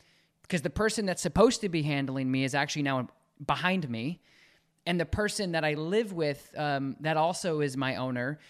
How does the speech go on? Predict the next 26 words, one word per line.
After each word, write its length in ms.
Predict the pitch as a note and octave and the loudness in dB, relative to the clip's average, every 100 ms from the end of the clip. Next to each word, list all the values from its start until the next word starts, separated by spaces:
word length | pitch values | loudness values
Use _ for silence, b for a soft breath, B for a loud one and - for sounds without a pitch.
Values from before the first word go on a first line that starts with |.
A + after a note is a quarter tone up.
| B | B
is 160 | - D3 | -4 -2
in 100 | D3+ | -2
front 240 | - F3 F3 | -2 -2 -2
of 140 | C#3+ | -4
me 180 | D3+ C3 | -4 -4
trying 460 | - D#3 D3 C#3+ | -2 -2 0 0
to 440 | C#3 - D3 C3 B2+ B B - D3 _ _ - | -2 -2 0 0 -2 B B -14 -14 _ _ -10
snap 380 | - - F3 E3+ | -6 0 2 2
my 140 | D#3+ D3+ | 2 2
attention 440 | D3 F#3 E3+ D3+ | 2 0 0 2
away 280 | C#3 D3 D3 | 2 2 2
from 260 | - C#3 | 0 -2
the 80 | C3 | -2
dog 260 | C3 B2+ A#2+ | -2 -2 -2
that's 200 | A2 - | -8 -10
coming, 360 | - D3+ C3 A#2+ | -6 -4 -2 -4
and 80 | |
I'm 100 | B2+ | -2
already 240 | D3+ D3 B2+ | -2 -2 -2
locked 340 | B2+ A#2 - | -4 -4 -4
in 80 | A#2+ | -6
on 120 | G#2+ | -6
this 140 | F#2 - | -8 -8
dog. 360 | E2+ B1 - | -6 -6 -8
So 100 | - | -2
you're, 240 | D#3 F3+ | 2 2